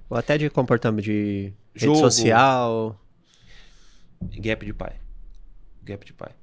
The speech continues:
Speaker 2: Então, o pai, ele tem todas essas funções. Ele dá segurança, ele dá provisão,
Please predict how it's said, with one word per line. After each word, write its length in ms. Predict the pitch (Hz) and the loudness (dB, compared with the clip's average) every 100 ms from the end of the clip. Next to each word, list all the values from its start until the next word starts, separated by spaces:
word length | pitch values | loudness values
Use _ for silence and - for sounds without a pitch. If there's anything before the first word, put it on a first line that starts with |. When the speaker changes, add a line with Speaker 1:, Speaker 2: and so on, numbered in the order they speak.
| _ - _ - | _ -20 _ -6
Speaker 2:
Então, 240 | 117 120 | -4 -4
o 80 | - | -8
pai, 220 | - 120 | -6 -4
ele 120 | 123 117 | -4 -6
tem 120 | 120 | -10
todas 280 | 127 131 127 | -10 -10 -10
essas 300 | 123 117 - | -12 -14 -14
funções. 640 | 131 123 - 92 - - | -16 -16 -16 -18 -18 -16
Ele 160 | 101 101 | -12 -8
dá 140 | 104 | -8
segurança, 580 | - 107 98 101 120 117 | -8 -10 -8 -8 -10 -10
ele 120 | 107 | -12
dá 320 | 98 107 110 - | -8 -8 -10 -12
provisão, 580 | - 110 104 95 101 117 | -4 -4 -4 -8 -8 -10